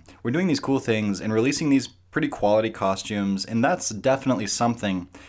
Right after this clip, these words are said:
But it feels like this is something you do when everything is rolling along just fine, and I'm sure they have a plan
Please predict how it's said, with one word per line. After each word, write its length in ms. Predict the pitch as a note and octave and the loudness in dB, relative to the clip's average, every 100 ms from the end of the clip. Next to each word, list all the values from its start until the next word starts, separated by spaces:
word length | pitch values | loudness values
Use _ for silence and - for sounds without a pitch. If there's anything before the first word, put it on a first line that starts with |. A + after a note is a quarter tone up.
| - | -12
But 100 | - | -4
it 80 | A#2 | -4
feels 340 | - C#3+ F3+ E3+ | 0 2 2 2
like 120 | G#2+ | -2
this 160 | B2 | -2
is 100 | - | -2
something 380 | - C3 B2+ C3 | 2 0 2 2
you 80 | A2+ | 2
do 320 | F#2+ G2+ A#2+ | 0 0 0
when 460 | A2+ A2 G2+ G2+ G2 | 2 2 2 2 0
everything 560 | A2 A2+ B2 A2+ A#2 A2+ | 0 0 -2 -2 0 0
is 160 | F#2 | -2
rolling 420 | E2 G2 G#2 G#2+ | -2 -2 0 0
along 520 | G2+ F#2 F2+ F#2+ G2 F#2+ | 0 0 0 2 0 0
just 320 | G#2+ G2 - | -2 -2 -4
fine, 560 | - F2+ G#2 A#2 A#2+ - - - _ | -2 0 0 -2 -4 -12 -20 -20 _
and 580 | A#2 A#2 A2+ G#2+ G2 - - _ _ | -2 2 2 0 -4 -8 -16 _ _
I'm 120 | A#2+ | -2
sure 320 | C3 - F3 | -2 -2 -2
they 140 | E3+ C3+ | 0 0
have 160 | B2 | 0
a 60 | G2 | -4
plan 640 | - - G#2 G2+ A2 B2 | -8 -4 0 0 0 -4